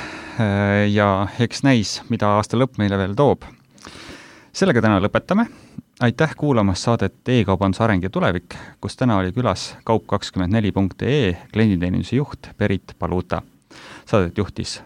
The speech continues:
Art Lukas Maksekeskusest. Saade on ka järelkuulatav Äripäeva keskkonnas raadio punkt aripaev punkt E E ja kuulake meid siis jälle nelja nädala pärast ning lugege kaubanduse valdkonna uudiseid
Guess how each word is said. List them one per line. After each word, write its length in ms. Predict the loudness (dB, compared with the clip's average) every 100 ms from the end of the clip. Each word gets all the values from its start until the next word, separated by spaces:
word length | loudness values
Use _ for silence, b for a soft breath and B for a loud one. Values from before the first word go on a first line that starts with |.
| -6
Art 240 | -6 -4
Lukas 340 | -6 -4 -6 -4
Maksekeskusest. 880 | -6 -4 -4 -4 -4 -12 -12 -14 -20 _ b b b b b
Saade 280 | -4 -2 0
on 40 |
ka 120 | 0 0
järelkuulatav 760 | 2 0 0 -2 0 -2 -2 -4
Äripäeva 380 | -6 -4 -2 -2
keskkonnas 760 | -2 -4 -2 -2 -2 -4 -10 -16 -16 -2
raadio 440 | 0 0 -2 -8 -8
punkt 260 | -8 -4
aripaev 640 | -2 -2 -2 -2 -2 -4 -8
punkt 280 | -10 -10 -6
E 120 | -4 -2 -2
E 40 | -4 B B -18 -8
ja 140 | -8
kuulake 360 | -2 -2 -2 -4
meid 160 | -4
siis 200 | -4 -6
jälle 200 | -2 -2
nelja 260 | -2 0 0
nädala 300 | 0 -2 -4
pärast 440 | -2 -4 -6 -8
ning 140 | -6 -6
lugege 280 | -8 -8 -6
kaubanduse 480 | -2 2 2 0 0
valdkonna 360 | -2 -2 -2 -2
uudiseid 480 | -2 -4 -6 -8